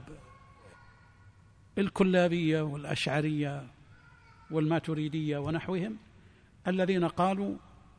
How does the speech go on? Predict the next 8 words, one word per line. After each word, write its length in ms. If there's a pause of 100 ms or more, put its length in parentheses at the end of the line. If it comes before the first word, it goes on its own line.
(380)
هو 240
قائم 520
به، 380
ونفوا 480
أن 60
يكون 380
بمشيئته 920 (360)
وإرادته 540